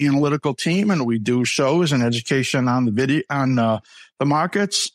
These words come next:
on trading, on investing, create a lot of our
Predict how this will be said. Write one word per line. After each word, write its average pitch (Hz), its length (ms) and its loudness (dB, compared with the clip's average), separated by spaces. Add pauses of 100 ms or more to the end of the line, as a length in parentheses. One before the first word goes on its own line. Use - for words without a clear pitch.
(320)
on 135 180 0
trading, 175 640 0
on 127 220 -2
investing, 156 840 -2
create 131 400 0
a 117 60 0
lot 123 260 0
of 131 240 -2
our 123 220 0